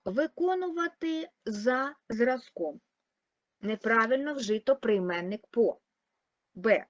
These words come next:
Вишивати по шовку. По шовку, по поверхні, по об'єкту. Правильно вжити прийменник по. В. Лекція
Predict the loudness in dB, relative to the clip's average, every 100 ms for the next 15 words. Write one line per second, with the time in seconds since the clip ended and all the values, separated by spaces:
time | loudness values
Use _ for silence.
0 | _ -2 -2 0 0 2 0 0 -4 -2
1 | 0 0 -2 0 2 0 -4 -14 -14 -16
2 | _ _ _ _ _ _ _ 4 4 4
3 | 2 2 2 0 0 0 -4 _ -4 -2
4 | 2 2 4 2 2 0 -4 -6 -6 -10
5 | _ 4 4 8 4 4 -2 -2 -2 -6
6 | -14 -14 _ _ 0 2 2 2 0 -2
7 | -6 -4 -6 -4 -6 -4 -4 -2 -4 -8
8 | -8 -8 -4 2 2 0 _ _ _ _
9 | _ _ _ _ _ _ _ _ -4 2
10 | 2 0 _ _ _ _ _ _ _ _
11 | _ _ _ -2 6 6 4 -4 -4 -2
12 | -4